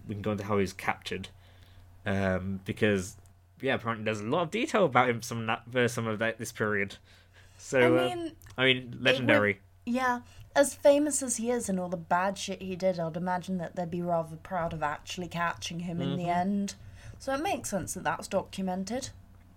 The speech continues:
Speaker 1: Yeah. Ba-, the, one of the ballads that basically says, um,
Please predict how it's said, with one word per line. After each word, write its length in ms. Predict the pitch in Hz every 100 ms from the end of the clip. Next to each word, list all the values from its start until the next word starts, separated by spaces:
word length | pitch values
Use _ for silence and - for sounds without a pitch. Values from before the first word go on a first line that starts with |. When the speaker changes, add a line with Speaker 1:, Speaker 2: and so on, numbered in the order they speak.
| -
Speaker 1:
Yeah. 260 | 120 107 - - - - - - -
Ba-, 140 | 113 -
the, 200 | 120 123
one 180 | 127 123
of 40 |
the 60 | 113
ballads 260 | 117 107
that 100 | 110
basically 300 | 107 104 107
says, 420 | - 110 101 95
um, 460 | 98 95 95 92